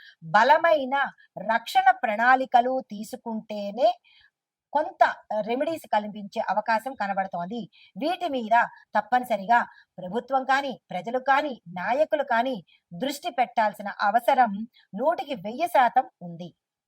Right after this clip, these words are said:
తదుపరి రాశి వృశ్చిక రాశి. ఈ రాశిలో, ఆ, శని యొక్క ప్రభావము కుటుంబ సౌహార్దంలో, అంటే కుటుంబంలో అన్యోన్యత మీద దెబ్బ పడుతుంది, అన్యోన్యత పోతుందన్నమాట.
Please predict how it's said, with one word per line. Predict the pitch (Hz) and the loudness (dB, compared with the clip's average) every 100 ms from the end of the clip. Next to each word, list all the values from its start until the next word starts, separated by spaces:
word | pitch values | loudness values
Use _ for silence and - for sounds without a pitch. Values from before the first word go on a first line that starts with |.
| _ _ _ _ _ _ _ _ _ - | _ _ _ _ _ _ _ _ _ 0
తదుపరి | 359 415 403 | 0 0 2
రాశి | 330 294 269 226 - 254 | 0 0 -6 -8 -10 -10
వృశ్చిక | 269 - 294 | -8 -6 0
రాశి. | 226 170 - 180 160 _ _ - | 0 0 -6 -16 -20 _ _ -6
ఈ | 311 | 2
రాశిలో, | 320 320 359 339 240 240 _ _ _ | 4 4 4 4 4 0 _ _ _
ఆ, | 226 226 220 220 _ | -6 -4 -4 -8 _
శని | 311 349 | -2 0
యొక్క | 349 302 | 0 0
ప్రభావము | 247 214 240 262 233 240 202 208 _ _ _ - | 0 2 4 4 2 0 -4 -10 _ _ _ -6
కుటుంబ | 294 381 - 370 320 233 _ _ _ | -2 -2 -2 2 2 2 _ _ _
సౌహార్దంలో, | - 254 262 277 240 214 214 | -2 0 4 2 2 -2 0
అంటే | 208 240 | -2 -2
కుటుంబంలో | - 277 339 339 330 320 302 - | -12 -8 -6 0 0 0 -4 -6
అన్యోన్యత | 208 254 349 381 359 320 247 | -6 0 2 2 2 0 -2
మీద | 233 302 | 0 0
దెబ్బ | 226 190 | 0 -4
పడుతుంది, | 190 180 - 180 196 170 _ _ - | -4 -6 -8 -14 -14 -20 _ _ -10
అన్యోన్యత | 208 247 247 226 285 349 _ - | -6 -4 -2 -2 -2 -2 _ -8
పోతుందన్నమాట. | 202 214 214 190 185 180 | -6 -6 -8 -8 -8 -8